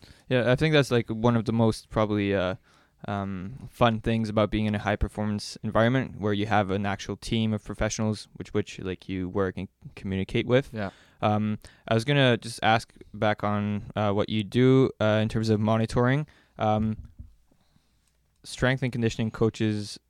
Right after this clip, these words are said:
Speaker 1: over there also do, uh, some monitoring. Uh, is there any difference between what you guys do, or is it pretty much the same?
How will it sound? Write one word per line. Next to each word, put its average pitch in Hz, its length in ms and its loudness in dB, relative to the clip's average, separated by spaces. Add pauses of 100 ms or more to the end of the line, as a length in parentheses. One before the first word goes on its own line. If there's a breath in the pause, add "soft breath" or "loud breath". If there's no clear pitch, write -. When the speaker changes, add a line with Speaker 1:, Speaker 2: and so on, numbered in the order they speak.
(140)
Speaker 1:
over 107 240 0
there 110 460 2 (100)
also 107 420 2
do, 120 440 -2 (260)
uh, 110 280 0
some 117 200 -4
monitoring. 123 600 2 (240 soft breath)
Uh, 104 200 4 (300)
is 107 160 -2
there 113 120 2
any 113 160 2
difference 117 400 -2
between 113 360 -2
what 98 100 -2
you 113 120 -4
guys 113 220 0
do, 127 300 2
or 107 180 2
is 101 140 -6
it 98 80 -10
pretty 107 180 -10
much 95 260 -8
the - 100 -10
same? 90 640 -12